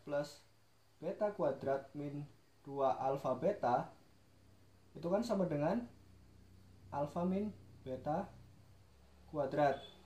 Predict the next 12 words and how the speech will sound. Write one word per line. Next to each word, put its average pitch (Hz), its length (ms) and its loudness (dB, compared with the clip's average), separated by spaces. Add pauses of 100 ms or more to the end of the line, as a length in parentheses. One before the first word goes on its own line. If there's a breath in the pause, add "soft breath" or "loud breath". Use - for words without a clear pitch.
(960)
Ya. 135 400 2 (800)
Nah, 127 260 0 (1300)
sekarang, 156 560 0 (560)
ya, 117 180 -8 (560)
dengan 147 240 -4
rumus 160 300 -2
A 147 100 2
B 160 220 2
C, 139 160 2 (1900)
alfa 180 400 0
min 170 180 0
beta 147 480 -4